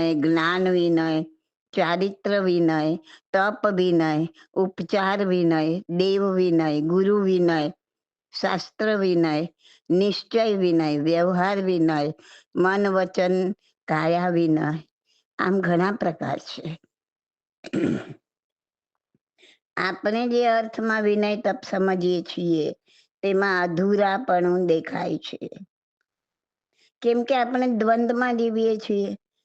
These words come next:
દ્વંદ એટલે એક ગુણ હોય તો એની સામેનો વિરોધી ગુણ આપણામાં હયાત જ હોય. જેમ કે જ્યાં દયા છે ત્યાં ક્રૂરતા છે જ.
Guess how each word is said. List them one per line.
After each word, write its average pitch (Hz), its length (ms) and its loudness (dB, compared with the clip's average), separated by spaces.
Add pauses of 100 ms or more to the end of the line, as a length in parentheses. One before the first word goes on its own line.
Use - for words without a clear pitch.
(340)
દ્વંદ 226 420 0
એટલે 233 360 0 (840)
એક 233 280 2
ગુણ 240 300 2
હોય 233 400 2 (380)
તો 226 140 -4
એની 220 360 0
સામેનો 196 560 -2 (100)
વિરોધી 196 560 0
ગુણ 180 320 2
આપણામાં 170 680 0
હયાત 160 400 -2
જ 151 160 0
હોય. 156 240 0 (1200)
જેમ 214 280 2
કે 220 140 -2
જ્યાં 208 300 0
દયા 202 300 2
છે - 200 -4
ત્યાં 190 260 -2
ક્રૂરતા 190 540 -2
છે - 280 -8
જ. - 140 -10